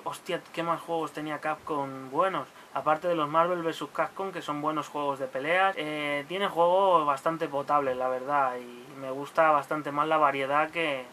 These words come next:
respecto a Konami, o sea que diría Capcom. Yo creo que sí, chavales. Y nada más, hasta aquí el Meet the Recluse cinco. Espero que os haya gustado, chavalillos. Y nada, pues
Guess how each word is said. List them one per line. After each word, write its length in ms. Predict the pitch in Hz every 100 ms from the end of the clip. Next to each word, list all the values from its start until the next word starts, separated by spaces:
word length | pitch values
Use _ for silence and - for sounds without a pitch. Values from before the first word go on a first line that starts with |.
| - - - - -
respecto 360 | 143 131 147 135
a 60 | 127
Konami, 340 | 131 135 123
o 80 | 117
sea 120 | 127
que 120 | 127
diría 340 | 127 143 151 143
Capcom. 360 | 147 139 - 117 - - - - -
Yo 120 | 143
creo 180 | 131 123
que 80 |
sí, 180 | 120 127
chavales. 340 | - 123 123 117 - - - -
Y 80 | 170
nada 260 | 240 277 233
más, 260 | 247 254
hasta 200 | 220 -
aquí 280 | 180 202 233
el 140 | 214
Meet 200 | 214 226
the 100 | 214
Recluse 420 | 208 208 202 185 -
cinco. 640 | 202 226 220 254 277 277 196
Espero 300 | - 180 170
que 80 | 151
os 60 |
haya 180 | 170 160
gustado, 460 | 143 131 156 170 175
chavalillos. 760 | 160 147 143 160 180 196 190 - - - - - -
Y 100 | 175
nada, 400 | 208 208 208 214
pues 920 | 185 175 165 156 147 139 131 135 135